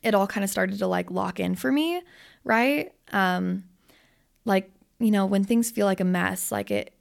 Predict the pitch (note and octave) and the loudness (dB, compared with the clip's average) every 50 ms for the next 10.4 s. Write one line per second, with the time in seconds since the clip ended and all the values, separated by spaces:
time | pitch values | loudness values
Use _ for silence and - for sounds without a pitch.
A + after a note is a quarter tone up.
0 | _ A3 G#3+ - - A3 G#3 G#3+ G#3+ G#3+ G3+ G3+ - F3+ F3+ F3+ - F3+ - F3+ | _ -4 -4 0 0 0 2 4 4 4 2 2 0 -4 -4 -4 -6 -6 -4 -2
1 | - - E2+ F3+ F#3 F#3 F#3+ F#3 F#3+ - - B3+ C4 C4 - A3+ - - F#3+ F3+ | -2 -2 -2 -4 -4 -4 -4 -6 -4 -4 -2 -2 -2 -2 -4 -6 -6 -4 -4 -4
2 | - - F#3+ F#3+ F#3 - F#3 F3+ G3 F#3 F3+ - F#3+ - - F#3 F3+ F#3+ F3+ F3+ | -4 -4 -4 -4 -4 -6 -6 -4 -2 -2 0 0 0 -2 -2 -4 -4 -4 -4 -4
3 | F#3 F#3 F3 F3+ F3 - F#3+ F#3+ F#3+ F3+ F3+ F#3 F#3+ - - - - _ _ _ | -2 -2 -4 -4 -4 -4 -4 -2 -2 -2 -2 -2 -6 -12 -18 -20 -20 _ _ _
4 | - - G#3+ G3 G3 F#3+ F3 - - - E3+ E3 F3+ G3+ C4 C#4 - - E4+ E4+ | -8 -4 0 0 0 0 -2 -4 -4 -2 -2 0 0 0 -2 -2 -2 -2 -2 -2
5 | E4+ F4 F4 F4+ F4+ F4 - _ _ - - - - - - - _ _ - - | -2 -4 -6 -6 -8 -10 -12 _ _ -20 -20 -20 -20 -20 -20 -20 _ _ -2 0
6 | G3 F#3+ F#3+ F#3+ F#3+ F#3+ G3+ G#3+ - - G#3+ G3 - - - G3+ G3 G3 G3 F#3+ | 2 2 2 0 0 -2 -4 -6 -6 -8 -8 -8 -8 -6 -2 0 0 2 0 0
7 | G3 G3+ - - - - - _ _ _ _ - - - A3 - G#3 G#3 G#3+ A3+ | -2 -4 -6 -8 -10 -12 -16 _ _ _ _ -8 -4 -2 -2 0 0 0 0 0
8 | G#3+ A3 F3+ F3+ F3+ F3+ F3 F3 - F3+ F3+ F3 F3 F3+ G3 G3 - _ _ _ | 0 0 0 0 0 0 0 0 0 0 0 0 -2 -2 -4 -8 -14 _ _ _
9 | _ _ _ _ _ _ _ - - - A3+ A3 G#3 A3 A3 B3 C4 B3+ A#3 G3+ | _ _ _ _ _ _ _ -12 -8 -4 -2 0 2 2 2 2 4 2 2 2
10 | F#3+ F#3+ F#3 F3+ F#3 F#3 F#3 | 2 0 0 0 0 -2 -4